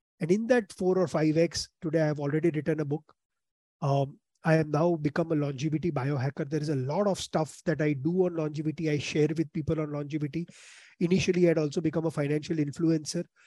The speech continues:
uh, but, uh, then it conflicted with what my firm used to do. So I,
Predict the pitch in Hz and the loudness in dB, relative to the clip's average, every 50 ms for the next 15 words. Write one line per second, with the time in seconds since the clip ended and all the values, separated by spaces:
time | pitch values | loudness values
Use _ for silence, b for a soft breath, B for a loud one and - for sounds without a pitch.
0 | b b b b - - 147 143 143 143 139 139 143 139 143 151 - 165 151 156 | b b b b -4 0 0 2 2 0 0 0 -2 -2 -4 -6 -6 -2 0 0
1 | 147 135 - - 151 143 135 160 160 160 151 - - 175 175 185 139 - 175 160 | 0 0 -2 -8 -6 -2 0 0 2 0 -2 -4 -4 -6 -6 -6 -4 -4 -4 -2
2 | - 180 160 156 156 147 156 156 139 170 156 143 - 165 147 151 160 156 156 143 | -2 -2 -2 -2 -2 -2 -2 -4 -2 -2 -4 -2 0 0 0 0 0 0 -2 -2
3 | - - 156 151 156 - - 147 143 147 | -4 -4 -4 -4 -2 -2 -2 0 0 0